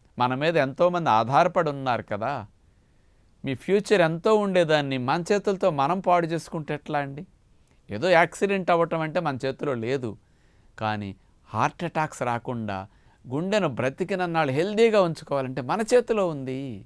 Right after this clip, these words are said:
మన చేతిలో ఉన్నదాన్ని మనం వదిలేసి తర్వాత ప్రాకులాడినా, ప్రాధేయపడినా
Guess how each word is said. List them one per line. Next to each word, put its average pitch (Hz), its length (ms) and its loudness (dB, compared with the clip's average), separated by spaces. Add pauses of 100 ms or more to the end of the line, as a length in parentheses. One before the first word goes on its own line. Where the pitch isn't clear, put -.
(680)
మన 113 160 -2 (120)
చేతిలో 147 360 0 (100)
ఉన్నదాన్ని 107 420 -4 (100)
మనం 156 260 0
వదిలేసి 117 540 -2 (500)
తర్వాత 113 400 0 (120)
ప్రాకులాడినా, 120 680 -2 (460)
ప్రాధేయపడినా 156 800 6